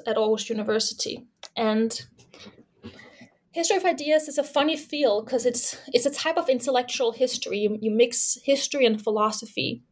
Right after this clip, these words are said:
and you, you know, you look about the history of, of why we've been thinking the way we've been thinking.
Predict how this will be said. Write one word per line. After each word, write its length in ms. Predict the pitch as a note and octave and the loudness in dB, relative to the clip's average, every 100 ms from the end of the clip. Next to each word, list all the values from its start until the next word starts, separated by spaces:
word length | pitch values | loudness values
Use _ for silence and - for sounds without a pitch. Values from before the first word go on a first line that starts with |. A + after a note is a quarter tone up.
| - | -2
and 120 | A3 | 0
you, 160 | G3+ - | 0 -4
you 80 | - | -4
know, 160 | G#3+ F#3 | -4 -2
you 140 | G#3+ | 0
look 200 | G#3+ B3 | 4 6
about 280 | B3 A3 G3 | 6 2 0
the 80 | A3 | 0
history 480 | A#3+ A#3 - G#3 G3 | 0 0 0 0 0
of, 220 | - - _ | -2 -8 _
of 100 | G3+ G3 | -12 -8
why 440 | G3 G3+ G#3 A3 | -4 -2 2 2
we've 140 | G#3+ | 0
been 200 | G#3+ G3+ | -4 -2
thinking 340 | G3+ A3+ A3 F#3+ | 2 2 2 -6
the 100 | F#3+ | 0
way 180 | F#3+ G3 | 2 2
we've 120 | G3 | 0
been 120 | - | -4
thinking. 540 | G3 A3+ G#3+ - A#3 | 2 2 2 -4 -12